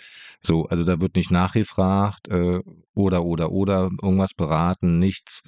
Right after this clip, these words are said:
Ich hatte sogar schon das Thema, äh, ich musste mir dann meine Fische sogar selbst rausfangen, wo ich dann einmal in einem Baumarkt mir Fische geholt habe. Mm,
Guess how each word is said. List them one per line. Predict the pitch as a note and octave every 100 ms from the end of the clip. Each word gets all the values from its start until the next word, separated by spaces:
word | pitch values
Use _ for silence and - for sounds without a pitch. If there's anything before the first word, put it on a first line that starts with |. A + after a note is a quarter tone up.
| _ _ - - - -
Ich | G#2 G2+
hatte | F#2 F2+
sogar | E2+ F2 F2
schon | - G2+
das | F#2 F2
Thema, | - F2+ F#2 F2+
äh, | F2 F2
ich | F2
musste | F#2+ - E2+
mir | F2
dann | F2
meine | F2 F2
Fische | E2 A2+ A2+
sogar | G2 F#2 F#2+ F#2
selbst | E2+ F#2+ - -
rausfangen, | E2+ G2 - _ _ _ - G2+ G2+ A#2+ B2 B2
wo | G2 G#2
ich | G#2
dann | G2+ G2
einmal | - F#2+ G2+ G2 F#2+
in | G#2 G2+
einem | F#2+ F2+ F2+ F2+ - - _
Baumarkt | - F2 F#2 F#2 -
mir | F#2+ E2+
Fische | - G2 - F#2 D#2+ _
geholt | F2 D2 G2 A#2 G#2
habe. | F#2+ F#2+ F#2+ F#2+ _ _ _ _ -
Mm, | F#2 F#2 F#2